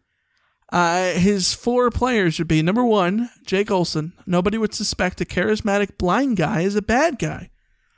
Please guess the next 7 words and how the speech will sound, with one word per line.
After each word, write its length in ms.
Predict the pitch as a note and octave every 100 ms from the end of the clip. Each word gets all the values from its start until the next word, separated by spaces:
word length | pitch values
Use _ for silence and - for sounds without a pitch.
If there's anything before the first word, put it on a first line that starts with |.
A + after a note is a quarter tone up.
| _
So 220 | - G#3
he 120 | F#3+ A3+
would 140 | G#3
be 80 | G3+
the 180 | G3 -
ultimate 540 | G#3 A#3+ - A#3 A#3 -
distraction. 760 | F3+ - F3 E3+ E3+ D3+